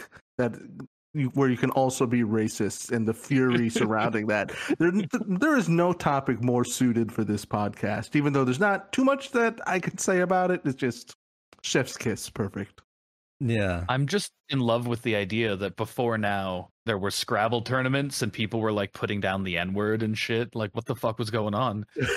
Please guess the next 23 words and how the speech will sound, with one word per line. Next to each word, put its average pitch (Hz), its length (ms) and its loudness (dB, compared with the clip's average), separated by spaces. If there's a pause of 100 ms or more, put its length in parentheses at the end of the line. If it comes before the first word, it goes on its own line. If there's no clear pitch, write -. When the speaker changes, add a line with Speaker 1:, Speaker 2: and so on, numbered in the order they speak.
Speaker 2:
Was 123 120 0
everyone 131 340 4
Speaker 1:
<laughs> - 0 -
Speaker 2:
just 165 240 2
like, 117 320 0
"Yeah, 135 220 0
well, 196 180 -2
let's 156 180 -2
just - 160 -8
count 156 260 0
up 160 140 -4
those 156 160 0
points 175 380 -2
and 127 100 0
pretend 139 480 -2 (460)
we 135 80 0
don't 143 200 0
see 143 240 0
it"? 151 140 0
Like, 135 140 0
what 147 120 0
was 156 120 0
happening? 143 440 -4